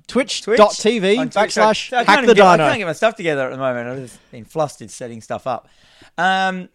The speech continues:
Speaker 1: yeah, so come over and have a, uh, check, uh, search for Hack the Dino on Twitch, and you'll see me there. I dress in a s-, a nice shirt and tie for it.
Speaker 2: And what have you been playing this week?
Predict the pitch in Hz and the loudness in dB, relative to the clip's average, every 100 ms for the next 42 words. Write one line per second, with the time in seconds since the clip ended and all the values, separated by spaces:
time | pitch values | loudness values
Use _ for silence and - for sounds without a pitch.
0 | _ 160 160 165 165 170 170 165 156 151 | _ -2 -2 -2 -8 -6 -2 -2 -2 -4
1 | 156 151 147 143 170 147 - 143 139 165 | -4 -4 -4 -4 -8 -12 -6 -4 -4 -8
2 | 135 127 160 147 156 160 160 165 160 175 | -12 -10 -12 -8 -6 -4 -4 -6 -6 -6
3 | 175 170 - 208 208 - - 139 139 147 | -6 -8 -6 -4 -4 -10 -12 -12 -10 -14
4 | 139 185 175 175 170 214 - 123 120 127 | -14 -12 -10 -10 -10 -10 -8 -8 -10 -12
5 | 117 113 110 - - - 127 123 127 - | -16 -18 -20 -20 -20 -20 -20 -20 -20 -20
6 | _ - - 185 208 127 - 165 165 196 | _ -20 -18 -18 -20 -20 -18 -10 -6 -8
7 | 190 202 254 370 _ - 190 208 262 220 | -8 -10 -10 -12 _ -6 -2 -2 0 0
8 | 202 180 190 180 170 - 151 | -2 -2 -6 -6 -8 -6 -6